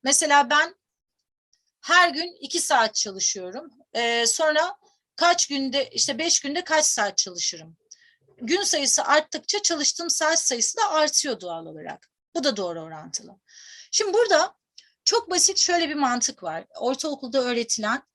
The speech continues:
e, geçen günkü çalışmamızda da hani böyle bir denklemle zor olmuştu. Yeliz bir soru sormuştu. İlayda, "Ha, anladım." deyip alt alta yazmıştı. Şöyle bir şey var. Şimdi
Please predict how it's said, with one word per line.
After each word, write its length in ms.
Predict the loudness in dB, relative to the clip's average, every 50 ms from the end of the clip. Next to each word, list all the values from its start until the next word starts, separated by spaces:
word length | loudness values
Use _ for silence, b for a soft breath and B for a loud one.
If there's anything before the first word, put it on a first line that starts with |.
| -6 -2
e, 380 | -2 0 0 -2 -2 -4 -6 -4
geçen 400 | -4 -2 0 2 2 2 2 0
günkü 240 | -4 -6 -6 -6 -6
çalışmamızda 800 | -6 -4 -2 -2 -2 -2 -2 -4 -4 -4 -4 -4 -2 -2 0
da 180 | 0 0 0 0
hani 220 | -2 -4 -4 -4
böyle 280 | -4 -4 -4 -4 -6 -6
bir 220 | -6 -8 -8 -6
denklemle 560 | -4 -4 -4 -4 0 0 2 2 2 0 -4 -4
zor 200 | -4 -4 -2 -2
olmuştu. 420 | -2 -2 -2 -2 -4 -4 -4 -4
Yeliz 340 | -4 -4 -4 -2 -4 -4 -2
bir 60 | -2
soru 240 | -2 -2 -2 -4 -4
sormuştu. 540 | -4 -2 -2 -4 -4 -6 -8 -8 -10 -10 -10
İlayda, 640 | -6 0 2 4 4 4 4 4 4 4 4 2 B B B B B B B
"Ha, 240 | 0 0 2 2 0
anladım." 440 | 0 0 -2 -2 -4 -4 -4 -6 -6
deyip 160 | -4 -2 2
alt 240 | 4 4 4 4 2
alta 260 | 2 2 2 0 0
yazmıştı. 640 | 0 0 0 -2 -2 -6 -6 -4 -6 -6 -6 -6 -6 -2
Şöyle 300 | 0 2 2 2 2 2
bir 40 | 0
şey 260 | 0 0 0 -2 -6
var. 200 | -4 -6 -6 -6 _ _ B B B B B B B B B B B B B
Şimdi 220 | -6 -6 -6 -6